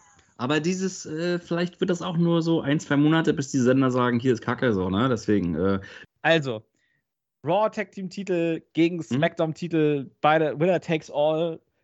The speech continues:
Speaker 2: die, die Udos, Jimmy und Jay
Speaker 1: Yes.
Speaker 2: Udo, wenn sie, wenn der eine nicht gerade irgendwo Auto fährt, ähm,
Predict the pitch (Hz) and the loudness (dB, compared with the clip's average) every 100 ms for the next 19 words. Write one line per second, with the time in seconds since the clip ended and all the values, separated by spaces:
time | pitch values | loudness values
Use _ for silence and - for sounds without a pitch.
0 | _ 160 156 147 - 156 175 226 240 247 | _ -4 -2 -4 -6 -6 0 4 6 4
1 | - - _ _ _ 165 208 202 185 175 | 2 -12 _ _ _ -2 2 2 2 2
2 | 180 190 196 190 190 _ _ _ _ _ | 2 2 2 2 -2 _ _ _ _ _
3 | _ - 175 170 170 139 165 147 156 165 | _ -2 0 0 0 0 2 4 2 0
4 | 160 - 143 151 131 160 139 120 151 147 | -4 -4 -4 -2 -4 -4 -2 -2 -2 -2
5 | 143 143 - _ _ _ _ _ - 117 | -2 -2 -4 _ _ _ _ _ 0 0
6 | 123 123 | 0 -4